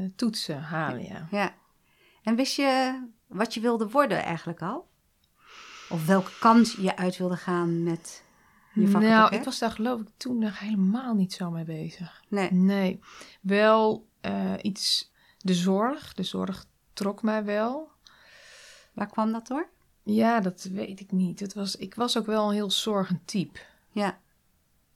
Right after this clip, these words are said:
Speaker 1: Ehm.
Speaker 2: Maar het zat niet direct in de familie.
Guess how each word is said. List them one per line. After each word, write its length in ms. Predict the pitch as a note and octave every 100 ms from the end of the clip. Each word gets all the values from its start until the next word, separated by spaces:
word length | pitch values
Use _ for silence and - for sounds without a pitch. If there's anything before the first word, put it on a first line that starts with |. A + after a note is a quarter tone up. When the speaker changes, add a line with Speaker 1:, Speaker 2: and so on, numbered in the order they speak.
| _
Speaker 1:
Ehm. 500 | - F#3+ D#3+ D#3+ E3
Speaker 2:
Maar 440 | E3+ - _ - G3+
het 40 |
zat 200 | - G#3+
niet 240 | A3 A3+ A#3
direct 540 | A3 G#3+ G#3+ - - _ _
in 300 | G#3+ G#3 G#3
de 80 | G3
familie. 800 | - G3 G3+ G3 G3+ G3 G3